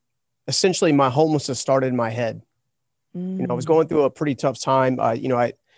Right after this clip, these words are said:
Speaker 1: it's interesting. I grew up in a pretty broken home off and on. Um, even was forced at nine years old to kind of step up and be the head of the house when my grandmother got diagnosed with cancer. And if you think about a nine-year-old, they normally don't have the mental acuity to, you know, they barely are tying their shoes or watching cartoons. They're not,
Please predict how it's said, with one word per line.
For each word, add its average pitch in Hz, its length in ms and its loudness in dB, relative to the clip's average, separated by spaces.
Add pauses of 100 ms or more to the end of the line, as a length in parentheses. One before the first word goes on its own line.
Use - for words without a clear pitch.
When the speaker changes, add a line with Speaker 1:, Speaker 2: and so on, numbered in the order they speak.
(220)
Speaker 1:
it's 160 100 -2
interesting. 156 320 2
I 131 80 4
grew 156 160 6
up 240 100 2
in 190 60 4
a 147 60 2
pretty 151 180 -2
broken 139 340 -2
home 127 320 0
off 123 220 2
and 127 100 -4
on. 127 300 0 (220)
Um, 120 480 -2
even 131 340 -2 (120)
was 131 180 -8
forced 147 300 0
at 127 60 -8
nine 131 220 0
years 127 160 -4
old 127 280 0
to 123 240 -4
kind 135 180 -4
of 117 80 -4
step 131 260 -4
up 131 140 -2
and 123 80 -12
be 135 80 -2
the 123 100 -2
head 123 140 -2
of 120 80 -6
the 117 60 -4
house 120 320 0
when 120 100 -6
my 113 80 -6
grandmother 123 560 -4 (420)
got 123 240 0
diagnosed 127 380 0
with 117 100 -16
cancer. 131 460 -2 (280)
And 127 60 -10
if 123 100 -8
you 151 120 -4 (200)
think 185 180 2
about 151 180 4
a 127 40 2
nine-year-old, 131 600 2
they 139 100 0
normally 151 300 2
don't - 160 -2
have 127 160 -2
the 123 60 -2
mental 127 340 0
acuity 127 540 0
to, 127 140 -8 (160)
you 135 100 -8
know, 113 80 -6
they 113 60 -8
barely 135 280 -2
are 123 40 -6
tying 127 280 -2
their 123 100 -8
shoes 127 320 -6
or 139 60 0
watching 131 280 -2
cartoons. 127 600 -2
They're 147 80 -2
not, 156 200 2